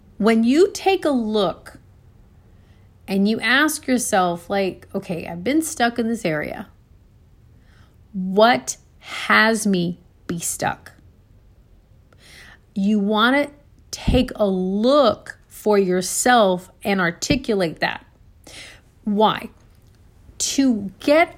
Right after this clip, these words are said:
unstuck, really unstuck, you wanna work with your brain. And the brain needs specific instructions, direction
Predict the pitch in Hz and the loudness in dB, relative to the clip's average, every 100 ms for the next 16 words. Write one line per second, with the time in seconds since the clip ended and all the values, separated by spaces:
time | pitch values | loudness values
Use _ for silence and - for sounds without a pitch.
0 | - 269 233 226 - - 262 202 - - | -2 2 2 0 -6 0 2 2 0 -16
1 | - - 185 214 285 359 415 415 - 466 | -18 -6 2 4 4 4 2 0 0 0
2 | 466 466 - - - _ - 220 254 233 | 0 -4 -20 -20 -20 _ -2 2 2 4
3 | 254 285 233 202 214 226 - 226 208 190 | 2 2 2 2 2 2 0 -2 0 -4
4 | 160 - 147 160 170 170 - 220 - _ | -4 -6 -4 -4 -4 -8 -8 -10 -12 _
5 | _ _ _ _ _ _ _ _ - - | _ _ _ _ _ _ _ _ -20 -20
6 | - - _ - 226 233 226 - 220 190 | -20 -20 _ -4 0 0 0 -4 -4 -4
7 | - 220 247 285 320 277 233 226 233 - | -6 0 2 4 4 4 4 2 -2 -4
8 | 208 214 240 262 240 - _ - - - | 0 2 2 2 0 -6 _ -12 -12 -6
9 | 214 - - - 262 262 277 262 - 226 | -4 -4 -4 -2 -2 -2 -6 -6 -10 -6
10 | 214 - - 226 226 - - 226 226 208 | -4 -6 -4 -2 -2 -4 -4 -2 -2 -4
11 | - 196 185 180 196 202 - - 208 202 | 0 0 2 0 2 2 -2 -2 0 0
12 | 208 214 | -4 -8